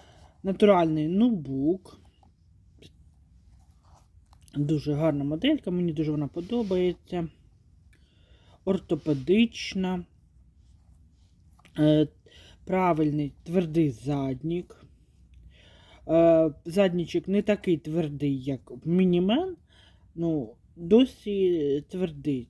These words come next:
для правильного розвивання ніжки. Моделька йде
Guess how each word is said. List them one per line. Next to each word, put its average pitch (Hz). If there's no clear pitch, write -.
для 123
правильного 214
розвивання 165
ніжки. 151
Моделька 170
йде 160